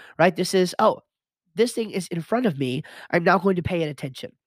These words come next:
So those things that need to be focused on, those things that you desire to grow, okay, pay 'em attention. Focus on them. Do them. Put them into your daily routine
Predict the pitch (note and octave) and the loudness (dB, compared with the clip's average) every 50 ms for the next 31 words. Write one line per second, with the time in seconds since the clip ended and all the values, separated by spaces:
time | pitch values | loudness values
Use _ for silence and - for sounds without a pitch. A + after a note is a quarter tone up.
0 | _ _ _ _ _ _ _ _ _ _ _ _ _ _ _ _ - - - - | _ _ _ _ _ _ _ _ _ _ _ _ _ _ _ _ -20 -8 0 2
1 | G3 F3 F#3 G#3+ A#3+ A#3 A#3+ A3 G#3+ F#3+ F#3 F3+ - E3 E3 E3 D#3+ - E3 C#3+ | 2 4 4 2 0 2 0 -2 -2 -2 -8 -8 -6 -4 -4 -4 -4 -4 -6 -4
2 | D3 C#3 C3+ C3+ - E3+ F3+ F3+ F3 D#3 - A2+ A2+ C#3+ E3+ - - - - - | -4 -4 -4 0 2 2 2 2 0 -6 -4 -2 -2 -2 -2 -4 -8 -16 -16 -8
3 | - - F3 E3+ - F3+ E3+ F3 D#3 - - - D#3+ D#3 D3+ D3 E3 D3 C#3+ C#3 | -2 0 0 0 2 -2 -2 -2 -4 -6 -4 -4 -2 -2 0 2 4 4 4 2
4 | D3 E3 C#3 C#3 C#3 F#2 A2+ D#3 G3 - _ _ _ _ _ - - D#3+ D#3 E3+ | 0 -2 -2 0 0 2 2 2 2 0 _ _ _ _ _ 0 2 4 4 4
5 | A#3+ - - - - - _ - - A3+ C4 C4+ C4+ C#4 - F#4 G4+ - - G#3+ | 2 -2 -6 -16 -20 -16 _ 0 2 2 2 2 0 -4 -4 -6 -4 -2 -2 -4
6 | E3 D3+ - _ _ _ _ _ - - B3+ C#4 F4+ - B4+ - - F#3+ D#3 D3 | -4 -4 -12 _ _ _ _ _ -4 -2 0 0 0 -2 -2 2 2 2 2 2
7 | C#3+ - D3 D3+ _ _ _ - - C#3+ A3+ C4+ E4+ F#4+ G#3+ D3 G#2 - - _ | -2 -6 -10 -16 _ _ _ -12 -4 -2 0 2 4 4 4 2 2 -2 -16 _
8 | _ _ _ _ _ - - A#3+ A3+ C#4 C4+ C4 B3+ - - - - - - G#3+ | _ _ _ _ _ 0 0 2 4 6 4 4 4 -4 -10 -14 -10 -2 2 2
9 | A3+ A3 A3 A#3+ A3 G#3+ G3+ E3+ F#3+ G3+ G#3 A3+ A3 G3+ G#3 - - A3+ G#3 - | 2 2 2 2 4 4 4 4 2 2 4 2 2 2 0 -2 -2 -8 -8 -8